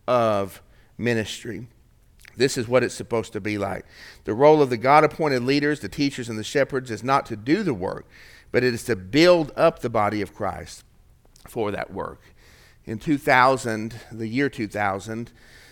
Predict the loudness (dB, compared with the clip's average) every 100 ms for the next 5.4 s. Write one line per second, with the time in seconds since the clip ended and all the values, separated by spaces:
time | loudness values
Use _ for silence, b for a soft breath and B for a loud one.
0 | b b b _ _ -4 0 2 2 0
1 | -2 0 0 0 -8 -2 -2 -2 -4 -6
2 | -12 b _ _ _ _ _ -20 -20 -10
3 | -4 -2 -2 -2 -4 -4 -4 -6 -4 -2
4 | 0 -4 -8 -2 2 2 0 -6 -6 -6
5 | -4 -4 -8